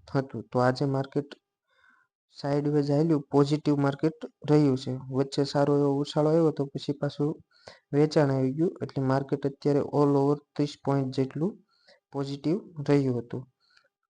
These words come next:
આગળ જોઈએ તો આપણે એફ આઈ આઈ ડી આઈ ની એક્ટિવિટી શું કહે છે. તો એફ આઈ આઈ ડી આઈ માં ડી આઈ આઈ એ બે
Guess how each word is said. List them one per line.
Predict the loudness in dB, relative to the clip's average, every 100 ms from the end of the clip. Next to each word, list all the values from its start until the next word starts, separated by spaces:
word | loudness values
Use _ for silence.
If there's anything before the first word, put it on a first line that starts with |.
| -10
આગળ | -8 -4 -4
જોઈએ | -2 0 2 0
તો | 0
આપણે | -2 -2 -4 -4
એફ | -2 0
આઈ | 2
આઈ | 2
ડી | 2 2
આઈ | 2 2
ની | 0 -2
એક્ટિવિટી | -4 -4 -2 0 0 -2 -4 -10 -20
શું | -8 -2 0
કહે | 0 -4
છે. | -4
તો | -10 -8
એફ | -6 -2
આઈ | 0 2
આઈ | 2
ડી | 0 0
આઈ | 2 2
માં | 0 -2 -6 _ -20 -20 _ _
ડી | -4 0
આઈ | 2 2
આઈ | 2 0
એ | -2 -6 _ -10
બે | -2